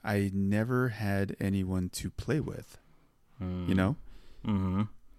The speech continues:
Speaker 1: Because
Speaker 2: Not like this. Not like,
Speaker 1: n-,
Speaker 2: yeah,
Speaker 1: not like
Speaker 2: yeah.
Speaker 1: now. Like,
Speaker 2: Mm-hmm.
Speaker 1: so I've always been a big Battlefield, f-, I guess, fan, but I could never really stay into it because, uh, it's lonely, you know?
Speaker 2: Yeah,
Speaker 1: I mean, you're just
Speaker 2: playing by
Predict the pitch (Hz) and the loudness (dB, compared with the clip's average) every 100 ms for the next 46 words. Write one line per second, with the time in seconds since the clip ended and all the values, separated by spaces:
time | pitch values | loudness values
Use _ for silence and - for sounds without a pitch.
0 | - - - - 104 101 98 95 90 90 | -20 -20 -20 -4 -2 4 6 8 6 6
1 | 113 95 - - 101 92 90 92 98 175 | 6 6 2 0 0 2 2 2 0 -4
2 | - - - 95 98 101 110 92 90 87 | -12 -20 -4 0 2 4 4 4 2 0
3 | 92 123 98 92 87 85 95 - - 110 | -2 -2 2 2 0 -4 -6 -10 4 8
4 | 107 123 147 139 123 95 107 - 95 101 | 10 10 8 8 4 4 2 2 2 2
5 | 104 127 123 123 - - - - - 95 | 2 0 0 -2 -16 -20 -20 -20 -6 0
6 | 95 87 - - - 90 87 101 117 - | 2 0 -2 -10 -2 0 2 2 2 2
7 | 101 - 107 110 123 113 101 104 98 - | 2 4 4 4 4 2 4 2 2 0
8 | 95 90 113 - 90 82 - - 90 92 | 0 2 0 0 -2 -2 -4 -8 -6 -4
9 | 87 87 - - - - - - - - | -4 -6 -10 -14 -20 -20 -20 -20 -14 -6
10 | - 98 98 92 127 107 87 85 101 - | -2 0 2 4 4 4 0 -4 -6 -12
11 | _ - - 90 85 87 78 85 90 90 | _ -6 0 2 4 2 2 2 2 2
12 | 98 101 95 | 2 2 4